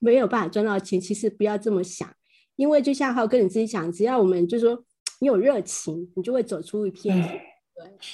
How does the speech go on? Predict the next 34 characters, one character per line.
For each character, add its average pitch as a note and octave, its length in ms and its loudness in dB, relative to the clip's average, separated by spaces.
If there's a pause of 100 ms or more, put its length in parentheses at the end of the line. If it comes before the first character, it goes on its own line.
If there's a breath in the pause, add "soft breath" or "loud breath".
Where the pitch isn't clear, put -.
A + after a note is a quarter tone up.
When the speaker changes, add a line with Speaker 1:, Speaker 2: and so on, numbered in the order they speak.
(880 loud breath)
Speaker 2:
对， G3 280 6
真 B3 220 2
的， G3+ 140 6
我 D#3 100 2
觉 G3 140 -4
得 G3 160 2
我， F3+ 180 -2
我， F#3 140 0
我 F3 80 0
之 G#3+ 200 -6
前 F3 240 -6
看 F#3 240 -4
过 F#3 160 2
一 D#3+ 60 2
句 E3+ 220 -6
话， D#3+ 180 -6
我 C#3 140 -4
觉 D#3+ 180 -6
得 D#3 80 -2
蛮 D3 240 -6
有 D3 160 -2
感 C3 300 -8
触。 D#3+ 160 -4
他 F#3 100 -2
说 A3 160 2
：“热 B3+ 180 6
情 E3+ 240 2
真 G3 140 0
的 F3 100 2
可 - 160 -4
以 D3 60 0
当 D3+ 280 -4
饭 C3+ 220 -4
吃 - 320 -4